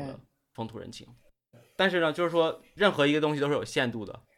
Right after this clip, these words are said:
Speaker 1: 比如你在一个地方已经待了三年，你觉得是时候去下一个目的地了，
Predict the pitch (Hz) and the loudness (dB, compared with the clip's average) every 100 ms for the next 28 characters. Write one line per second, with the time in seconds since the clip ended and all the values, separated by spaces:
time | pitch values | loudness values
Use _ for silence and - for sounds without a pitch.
0 | _ _ - 151 175 160 160 165 131 113 | _ _ -4 2 4 4 2 0 -2 -2
1 | 123 139 127 123 139 127 95 95 _ _ | 0 2 2 0 -2 -2 -6 -8 _ _
2 | - 104 110 123 113 - _ - 151 117 | -18 -6 0 2 2 -2 _ -12 -8 -6
3 | 110 113 - _ - - 120 123 127 104 | -4 -6 -6 _ -20 -14 -12 -4 -4 -4
4 | 104 104 98 98 90 - | -8 -14 -14 -14 -14 -18